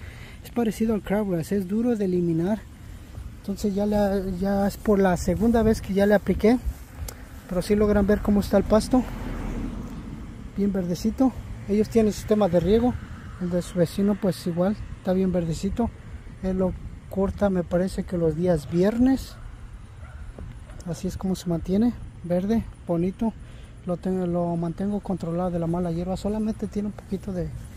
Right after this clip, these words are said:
de clover. Si logran ver el clover,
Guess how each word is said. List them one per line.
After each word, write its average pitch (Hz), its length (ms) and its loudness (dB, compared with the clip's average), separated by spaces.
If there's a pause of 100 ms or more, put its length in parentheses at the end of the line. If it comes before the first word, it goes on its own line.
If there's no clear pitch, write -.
(240)
de 165 80 -2
clover. 214 460 2 (1600)
Si - 200 -8
logran 190 360 -2
ver 190 140 0
el 180 100 -2
clover, 196 380 -2